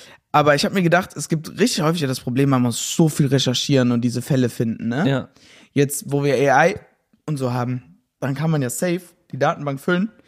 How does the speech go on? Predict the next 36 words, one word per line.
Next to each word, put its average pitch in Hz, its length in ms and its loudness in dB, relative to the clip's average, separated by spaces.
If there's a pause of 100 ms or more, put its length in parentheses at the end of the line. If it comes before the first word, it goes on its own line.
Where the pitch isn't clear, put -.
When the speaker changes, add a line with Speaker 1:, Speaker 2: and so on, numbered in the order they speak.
(120)
Speaker 2:
Easy. 147 280 2
Speaker 1:
A 151 120 6
I 160 80 2
was 151 140 -2
fragen, 156 300 0
zack, - 180 -6
findet 131 240 -4
er. 117 80 -10 (220)
Speaker 2:
Ja, 135 220 4
weil 127 260 0
vor 123 140 -4
allem, 135 320 4
das 123 180 0
wird 143 140 2
ja - 80 2
alles 139 240 0
auch 123 120 0
notiert, 123 420 2
wie, 107 280 2
ähm, 98 400 0 (140)
was - 160 -6
im 107 80 2
Gericht 120 220 0
Speaker 1:
Ja, 127 40 0
Speaker 2:
passiert. 120 360 0
Und 113 60 2
das 139 100 2
Speaker 1:
digital 165 180 2
ja 170 80 4
nicht. 170 300 -2 (420)
Also, 151 340 2 (480)
Speaker 2:
also 131 180 0
es - 100 -2
wird 180 140 2
ja - 60 4
aufgeschrieben. 135 540 2